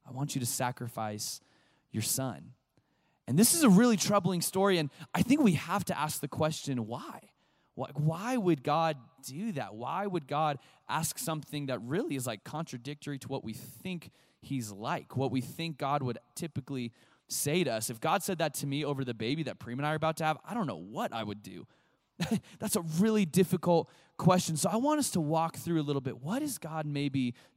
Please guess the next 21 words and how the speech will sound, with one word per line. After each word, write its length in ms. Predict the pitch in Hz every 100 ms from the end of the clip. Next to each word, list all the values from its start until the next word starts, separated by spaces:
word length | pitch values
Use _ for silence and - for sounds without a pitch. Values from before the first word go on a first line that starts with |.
| -
doing 380 | 139 143 127
here? 260 | 110 113 107
What 180 | 113 196
are 100 | 220
the 80 | 151
scriptures 500 | - 156 143 143 123
maybe 360 | 123 135 135
inviting 520 | 131 113 113 139 139
us 180 | 120 - -
into 500 | 139 139 - 117 113 - - -
from 420 | - 156 147 143
this 200 | 131 135
story? 500 | - - 147 135 127 - - _ _ _ _ _ -
I 60 | 208
want 140 | 269
to 60 | -
throw 200 | 208 185
out 100 | 160
this 160 | 165
claim 340 | - 156 139 123
here. 320 | 120 95